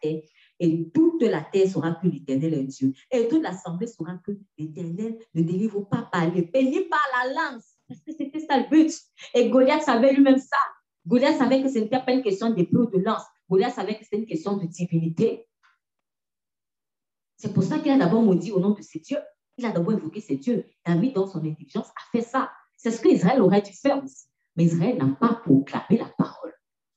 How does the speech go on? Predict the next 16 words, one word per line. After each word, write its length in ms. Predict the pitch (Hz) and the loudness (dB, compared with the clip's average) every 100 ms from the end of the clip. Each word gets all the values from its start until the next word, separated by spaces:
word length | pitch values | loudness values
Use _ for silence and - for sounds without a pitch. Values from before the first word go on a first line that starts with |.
| _ _ _ - | _ _ _ -8
Israël 380 | 151 165 202 208 | 2 4 4 4
a 100 | 180 | 2
regardé 520 | 139 147 135 170 185 | 2 2 2 2 0
à 60 | - | -2
ses 180 | - | -10
forces. 520 | 135 - - - - _ _ | -4 -4 -4 -8 -20 _ _
Israël 260 | 143 156 170 | -2 2 2
s'est 140 | 175 | 2
dit, « 260 | 160 165 - - | -2 -2 -6 -2
Ah, 60 | 494 494 - | 0 -2 -6
moi, 180 | 170 190 | -2 0
on 20 | |
ne 100 | 165 | 0
peut 180 | - 185 | 0 -4
pas 160 | 214 220 | -6 -6
les. » 120 | 196 | -6